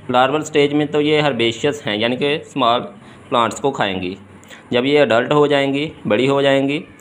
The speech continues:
तो ये small fishes को खाएंगी या फिर invertebrates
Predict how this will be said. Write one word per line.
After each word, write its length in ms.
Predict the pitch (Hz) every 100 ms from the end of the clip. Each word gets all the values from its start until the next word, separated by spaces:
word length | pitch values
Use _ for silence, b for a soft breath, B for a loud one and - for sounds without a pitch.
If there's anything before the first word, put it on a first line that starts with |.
| B B
तो 60 | 127
ये 120 | 135
small 300 | 135 131 131
fishes 360 | 131 123 147 -
को 140 | 147
खाएंगी 480 | 143 131 135 143 147 -
या 140 | 120 123
फिर 180 | 139
invertebrates 880 | - 127 113 117 143 127 123 123 -